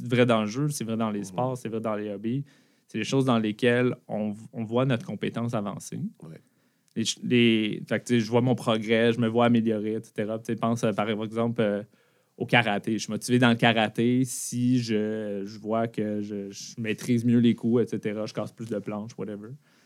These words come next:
Speaker 2: Mhm.
Speaker 1: Après ça, l'autre, c'est le contrôle. Je suis
Speaker 2: Ouais.
Speaker 1: motivé dans des situations où je peux avoir du contrôle.
Speaker 2: Ouais.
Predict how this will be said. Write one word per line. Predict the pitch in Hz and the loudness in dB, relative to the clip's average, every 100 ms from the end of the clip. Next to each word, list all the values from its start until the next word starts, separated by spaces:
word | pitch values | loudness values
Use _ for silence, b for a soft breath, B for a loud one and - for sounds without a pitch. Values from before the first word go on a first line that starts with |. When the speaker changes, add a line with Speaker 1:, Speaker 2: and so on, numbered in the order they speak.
| - | -20
Speaker 2:
Mhm. | 90 | -10
Speaker 1:
Après | - 120 | -2 0
ça, | 117 156 | 4 4
l'autre, | 131 147 | 4 4
c'est | 120 107 | 2 2
le | 101 | 0
contrôle. | 107 92 110 156 160 131 _ _ - | -4 -4 -2 0 -2 -4 _ _ -10
Je | |
suis | 117 | -2
Speaker 2:
Ouais. | 113 | 0
Speaker 1:
motivé | 110 127 127 139 | 0 4 6 8
dans | 117 110 | 6 2
des | 101 | 0
situations | - 113 127 120 | -2 0 0 -4
où | |
je | - | -4
peux | 107 | -2
avoir | 104 107 117 | 0 0 0
du | 113 | -2
contrôle. | - 98 104 107 151 | -6 -6 -6 -4 -4
Speaker 2:
Ouais. | 156 - - | -4 -8 -18